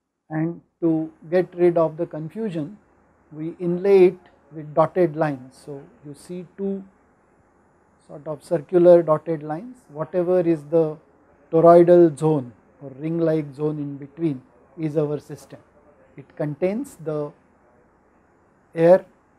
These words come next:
which is in this car tire. So here we have a tank, and let us say that the contents of the tank are going to be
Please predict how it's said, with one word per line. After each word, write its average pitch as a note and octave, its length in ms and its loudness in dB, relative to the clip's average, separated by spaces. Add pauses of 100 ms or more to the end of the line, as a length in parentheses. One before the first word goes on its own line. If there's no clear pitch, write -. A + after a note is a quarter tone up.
(180)
which D#3 200 -20
is - 480 -16
in C#3 200 -12
this C#3+ 320 -10
car C3+ 220 -14 (100)
tire. C#3 300 -6 (1900)
So E3+ 400 0
here G#3+ 280 8
we G3 160 4
have F#3+ 200 6
a F#3+ 80 4
tank, F#3+ 440 2 (420)
and F#3 180 -10
let F#3+ 160 -2
us G#3 220 4
say G3 240 6
that F3 320 2
the F3 100 -4
contents G#3 640 4
of F#3+ 180 4
the F#3 80 0
tank F#3+ 420 0 (480)
are E3 160 -4
going E3+ 340 -4
to E3 80 -6
be E3 260 -8